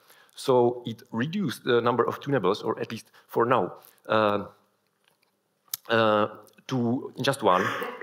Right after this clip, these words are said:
where we have the base slice, and, uh, that's the quantum we saw in the paper. At the same time, there is a scat runtime attribute per task, uh, that is,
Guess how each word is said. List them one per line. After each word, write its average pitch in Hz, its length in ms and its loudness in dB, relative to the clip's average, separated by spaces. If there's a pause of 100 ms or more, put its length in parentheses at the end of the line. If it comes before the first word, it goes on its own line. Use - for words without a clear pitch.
(180)
where 117 260 4
we 123 140 -2
have 123 140 0
the 113 120 4
base - 460 -2
slice, 104 480 0 (400)
and, 113 400 0
uh, 113 80 6
that's 120 260 0
the 131 140 2
quantum 127 420 -2
we 120 100 -8
saw 127 200 0
in 123 100 -4
the 117 80 -2
paper. 107 500 -2 (580)
At 135 100 0
the 135 100 4
same 156 300 0
time, 113 320 2 (140)
there 127 480 4
is - 260 -6 (100)
a 113 320 2
scat - 500 -4
runtime 127 600 0
attribute 104 400 -8 (100)
per 120 160 2
task, 98 500 -2 (540)
uh, 107 300 2
that 123 320 0
is, 123 220 -6